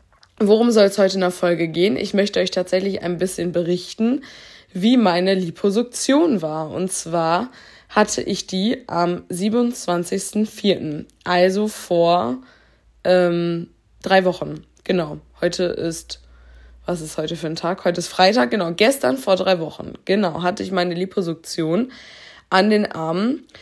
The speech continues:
Natürlich wurde auch genau an dem Tag, wo ich operiert werde, auch noch meine Folge bei Zwischentür und Tränen ausgestrahlt. Da habe ich ja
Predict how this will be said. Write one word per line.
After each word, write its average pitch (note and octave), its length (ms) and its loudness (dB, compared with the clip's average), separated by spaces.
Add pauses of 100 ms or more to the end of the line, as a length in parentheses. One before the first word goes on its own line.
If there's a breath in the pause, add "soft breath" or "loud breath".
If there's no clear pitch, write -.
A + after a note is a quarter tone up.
(260 loud breath)
Natürlich A3+ 800 4
wurde F3+ 240 2
auch G3 240 4
genau C4 360 2
an B3+ 200 2
dem A3+ 180 4
Tag, F#3 280 0
wo F#3+ 60 2
ich G3+ 120 0
operiert F3+ 400 0
werde, G3 240 2
auch F3 60 -2
noch F3+ 120 0
meine F3+ 280 0
Folge F3+ 360 2
bei E3 180 -2
Zwischentür E3 580 -6
und D#3+ 120 -10
Tränen B3+ 320 -2
ausgestrahlt. F#3 680 -2
Da E3+ 80 -4
habe D#3+ 140 -6
ich D#3+ 100 -12
ja D#3 240 -10